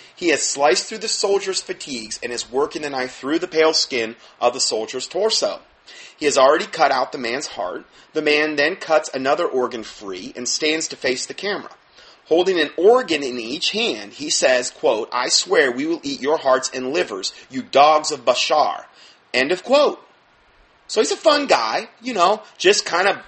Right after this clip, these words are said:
really enthusiastic, wanting to get his opinion out there. And he says, referring to the supporters of the Syr-, uh, Syrian President Bashar Assad, uh, now, these are the same guys raping, as I said in my last report, they're the same one where they can go and they can rape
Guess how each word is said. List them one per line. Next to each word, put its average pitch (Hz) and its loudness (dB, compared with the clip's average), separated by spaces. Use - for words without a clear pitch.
really 185 4
enthusiastic, 135 -4
wanting 156 -6
to 190 -6
get 185 2
his - -6
opinion 139 -8
out 110 -8
there. 190 -2
And 165 4
he 180 -6
says, 170 4
referring 185 -2
to 175 -10
the 165 -6
supporters 156 -2
of 139 2
the 123 -4
Syr-, 147 -2
uh, 101 -4
Syrian 185 0
President 127 -2
Bashar 120 2
Assad, 107 -2
uh, - -4
now, 147 4
these 254 4
are 320 4
the 302 2
same 277 0
guys 269 0
raping, 170 -4
as 143 -4
I 147 2
said - -4
in 170 -8
my 180 -4
last 180 -6
report, 180 -14
they're 131 -10
the 151 -8
same 202 -4
one 185 -4
where 143 -2
they 131 -2
can 160 -14
go 165 -2
and 165 -8
they 156 -8
can 156 -10
rape 147 0